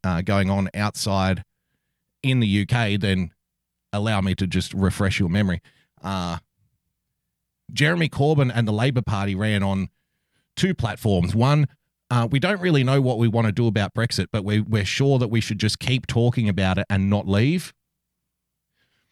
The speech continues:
And the other platform is, "However woke we are now, we need to be twice as woke. We need to be more woke. We need to be more progressive. We need to do more about climate change. We need to do more about hate speech. And we really need to just progress at lightning speed.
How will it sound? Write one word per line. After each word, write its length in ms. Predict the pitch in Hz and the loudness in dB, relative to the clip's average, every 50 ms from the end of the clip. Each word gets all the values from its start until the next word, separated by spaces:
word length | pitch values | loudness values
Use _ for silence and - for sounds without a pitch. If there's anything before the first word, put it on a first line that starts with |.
| _ - - - - | _ -20 -20 -10 -4
And 140 | - 131 135 | 0 2 2
the 80 | 131 | 4
other 160 | 139 156 151 | 2 2 0
platform 500 | 120 139 143 - - - 143 123 113 113 | 0 0 -2 -2 0 0 0 2 4 4
is, 240 | 113 110 107 95 - - _ _ _ _ | 4 4 2 2 0 -6 _ _ _ _
"However 500 | - 131 131 143 170 190 202 190 160 139 - - | -2 -2 0 0 0 0 0 0 0 -2 -4 -10
woke 440 | 104 117 110 117 127 143 143 - | -8 -4 0 2 2 2 2 0
we 160 | 123 131 131 120 | 2 2 4 4
are 200 | 113 113 107 104 | 4 2 2 2
now, 380 | 110 110 113 120 151 170 180 151 | 2 2 2 2 2 0 0 2
we 120 | - 123 117 | 2 2 4
need 180 | 107 123 123 | 4 4 2
to 80 | 120 117 | 2 0
be 140 | 95 107 98 | 0 -2 -4
twice 380 | - 123 107 110 110 104 - | -4 -4 -2 -2 -2 0 -2
as 140 | 104 90 82 | -2 -4 -2
woke. 360 | 80 78 67 67 73 - - - _ - | -4 -4 -4 -6 -8 -10 -12 -18 _ -2
We 80 | 110 | 0
need 140 | 113 123 131 | 2 2 2
to 60 | 117 | 2
be 120 | 101 117 104 | 2 4 4
more 340 | 98 101 101 98 101 104 92 | 4 4 4 4 4 4 4
woke. 420 | 87 82 73 69 - - - - - - _ | 2 2 0 0 -4 -6 -12 -18 -20 -14 _
We 100 | - 110 | -4 -2
need 120 | 117 120 110 | -2 -2 0
to 60 | 110 | 2
be 120 | 117 113 | 2 4
more 340 | 101 98 101 110 120 131 117 | 4 4 2 2 2 2 4
progressive. 640 | - 117 95 - 101 104 - - 92 69 71 - - _ _ _ _ _ _ _ _ _ _ _ _ _ _ - _ - | 2 2 2 2 0 0 0 0 -2 -2 -4 -8 -16 _ _ _ _ _ _ _ _ _ _ _ _ _ _ -16 _ -2
We 80 | 113 | 0
need 160 | 110 117 110 | 2 2 2
to 80 | 113 117 | 2 2
do 160 | 98 113 110 | 2 2 2
more 300 | 107 107 120 131 151 151 | 4 4 2 2 2 2
about 260 | 151 143 135 123 - | 2 2 0 -2 -2
climate 340 | - - 117 110 117 110 - | -4 -2 -2 0 -2 -2 -4
change. 380 | - - 110 104 104 107 98 107 | -4 -4 -4 -4 -4 -2 -2 -2
We 100 | 92 90 | -2 -2
need 160 | 92 101 98 | -2 -2 -2
to 60 | 104 | -2
do 160 | 90 107 101 | -2 -2 -2
more 400 | 92 90 98 107 127 135 135 135 | -2 -2 -2 0 2 2 2 2
about 260 | 131 110 120 107 101 - | 2 2 2 0 -2 -2
hate 240 | - 101 104 98 | -2 -4 -4 -2
speech. 380 | - - - 107 101 101 101 - | -2 -2 0 0 -2 0 -2 -2
And 120 | 95 95 | -4 -2
we 100 | 98 110 | 0 0
really 420 | 113 123 147 180 175 165 151 131 123 | 0 0 2 2 2 4 4 4 4
need 200 | 117 120 123 117 | 4 2 2 2
to 60 | 120 | 2
just 240 | 107 - 104 - - | 0 0 -2 -6 -6
progress 540 | - - 120 113 107 87 98 101 92 - - | -6 -2 0 0 0 0 0 -2 0 -2 -2
at 60 | 101 | -2
lightning 520 | - 92 95 95 95 101 - 90 95 92 92 | -2 0 0 0 0 0 -2 -2 -2 -2 -2
speed. 480 | - - - 90 78 71 69 - - | -2 -4 -4 -4 -4 -4 -8 -10 -12